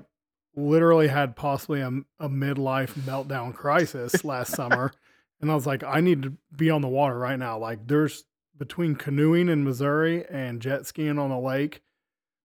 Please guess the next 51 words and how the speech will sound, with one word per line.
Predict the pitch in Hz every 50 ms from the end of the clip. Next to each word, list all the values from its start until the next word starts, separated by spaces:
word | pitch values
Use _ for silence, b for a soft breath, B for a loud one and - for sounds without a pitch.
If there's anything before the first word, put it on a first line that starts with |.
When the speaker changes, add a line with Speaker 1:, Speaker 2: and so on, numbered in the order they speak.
| _ -
Speaker 1:
like, | 139 131 120 - _
you | 139 135 151 180
get | 165 185 196 156 147
some | - - 127 120 110
sun | - - - 160 160 170 175 180 180 180
and | 160 143 123
some | - 127 113
flip-flops | - - 170 175 165 - - 170 156 156 - -
on | 175 165 160 156
me, | 156 160 165 165
and | 143 135 135
I | 127 143 139 - -
c-, | - - -
and | 170 135 135
I | 131 156
can | 147 - 135 131
smell | - - 156 147 151 151
some | 143 - 151 123
sunscreen, | - - 160 156 165 170 - - - 180 175 175 180 185 185 - _ _ _ _ _ _ _ _ _ _ _ -
and | 147 139 135 131 127 123 120 120 - -
it | 151 147 147
just | 131 127 135 117 123
drives | 135 143 143 131 135 131 117 113
me | 131 135 120
crazy. | - - - 143 131 131 120 113 - _ 104 95 _ _ _ _ _ _ _ -
Speaker 2:
Dozer | 127 120 110 117 110
turns | - 127 123 120 113
into | 120 117 107 107
a | 104
whole | 113 120 117
different | 110 113 107 107 123 110 92
person. | 120 113 147
Speaker 1:
Yeah, | 143 143 139 127 120 110
so | - - - - 170 156 147 143 139 131 131 - -
I, | 98 110 139 151 160 170 170 165 - _ _ _
you | 165 165
know, | 151 143 131
I | 139
was | 151 135 131
like, | 131 127 123 107 _ _ _
"We | 147 139 156 175
need | 185 190 175 139
to | 135
get | 139 147 -
to | 143 131
the | 120
lake." | 123 147 147 123 113 - -
So | - - 170
I |
said, | - - 147 123 120
"Jason, | 135 160 185 190 - 196 196 180